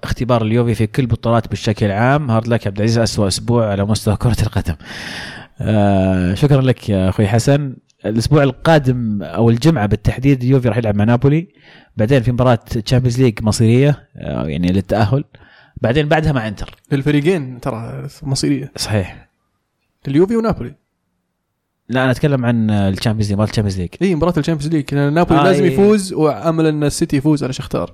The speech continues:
Speaker 1: صح، بس ما أدري، أحس نابولي ما، ما همهم الشامبيونز ليج مرة. ال-، ال-، القصد أن تلع-، راح تلعب أنت مع الاثنين اللي قدامك.
Speaker 2: مم.
Speaker 1: آه، نابولي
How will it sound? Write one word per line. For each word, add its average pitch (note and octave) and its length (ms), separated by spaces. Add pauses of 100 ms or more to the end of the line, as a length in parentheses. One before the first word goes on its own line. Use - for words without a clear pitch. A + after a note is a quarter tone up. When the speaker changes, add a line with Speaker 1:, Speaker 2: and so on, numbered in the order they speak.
Speaker 1:
صح، G2+ 260 (160)
بس C3+ 200
ما D3 140
أدري، C3+ 140
أحس B2 220
نابولي C3 260
ما، A#2 340
ما B2+ 200
همهم G2 300
الشامبيونز G2+ 360
ليج F#2+ 120
مرة. E2+ 240 (1160)
ال-، D3 140
ال-، D#3 180
القصد E3 380
أن D3+ 200
تلع-، E3 200
راح B2 120
تلعب D#3 240
أنت D#3 140
مع D3+ 140
الاثنين D#3+ 240
اللي D#3+ 120
قدامك. A#2 440 (520)
Speaker 2:
مم. C#3 180
Speaker 1:
آه، A2 180
نابولي F3+ 540